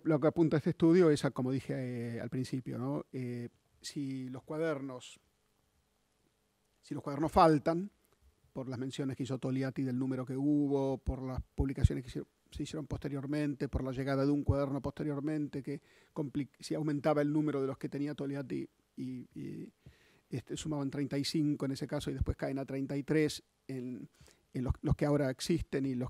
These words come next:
en la mención del cuarenta y seis que hizo Felice Platón en un artículo de Rinascita. Em, si, eh, si eso es así, em, también faltan cartas, ¿no? Y coincide la, la, la falta de anotaciones en los cuadernos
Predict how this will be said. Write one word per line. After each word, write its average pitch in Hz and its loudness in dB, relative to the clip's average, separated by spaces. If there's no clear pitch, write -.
en 156 0
la 139 0
mención 139 2
del 127 -2
cuarenta 143 0
y 139 0
seis 147 0
que 139 -6
hizo - -4
Felice 139 -2
Platón 143 0
en 143 2
un 139 2
artículo 139 -4
de 143 0
Rinascita. 180 -4
Em, 165 8
si, 156 8
eh, 139 4
si - 2
eso 170 4
es - -2
así, 190 -2
em, 117 -4
también 156 8
faltan 135 12
cartas, 113 -12
¿no? 170 -8
Y 175 -4
coincide 180 4
la, 117 -8
la, 113 -8
la 120 -8
falta 165 4
de 123 -2
anotaciones 135 -2
en 127 -4
los 131 -6
cuadernos 147 -2